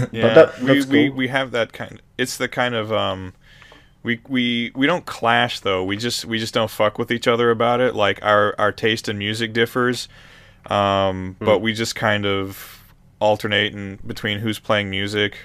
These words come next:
Speaker 1: or, like, I'll be in the, here in this room listening to some music I like, and then she'll be in the other room doing something else, listening to her music or whatever.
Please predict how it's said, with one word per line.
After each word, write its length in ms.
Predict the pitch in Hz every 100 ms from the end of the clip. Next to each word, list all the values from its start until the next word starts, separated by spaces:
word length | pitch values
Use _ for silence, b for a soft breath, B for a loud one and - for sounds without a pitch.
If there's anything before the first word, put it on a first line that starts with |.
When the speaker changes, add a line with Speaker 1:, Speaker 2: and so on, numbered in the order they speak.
| - -
Speaker 1:
or, 140 | 101
like, 420 | 98 92 95 - b b b b b
I'll 260 | - 110 113
be 480 | 110 110 107 107 107
in 440 | - 110 104 104 -
the, 200 | 110 110
here 360 | 110 123 131 127
in 200 | 110 110
this 240 | 127 -
room 380 | 127 123 123 120
listening 580 | 113 113 117 113 113 113
to 300 | - 104 98
some 220 | 98 107
music 260 | 107 110 104
I 140 | 110
like, 400 | 113 113 113 113
and 80 | 107
then 100 | 104
she'll 160 | 104 113
be 100 | 110
in 60 |
the 100 | 104
other 140 | 101 107
room 160 | 107
doing 180 | 104 104
something 300 | - 101 -
else, 280 | 98 101 -
listening 300 | 104 - 98
to 80 | 113
her 160 | 110 104
music 340 | 101 107 104
or 80 | 101
whatever. 380 | 98 98 104